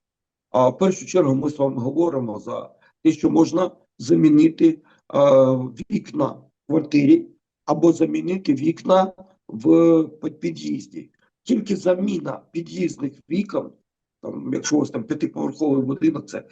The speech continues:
п'ять вікон, дасть економію тепла і збереження тепла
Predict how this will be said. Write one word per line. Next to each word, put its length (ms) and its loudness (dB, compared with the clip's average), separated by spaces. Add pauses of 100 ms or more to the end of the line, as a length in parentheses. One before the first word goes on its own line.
(200)
п'ять 280 -2
вікон, 360 -6 (320)
дасть 520 -4
економію 760 -4
тепла 460 -4
і 60 0
збереження 720 -4
тепла 520 -10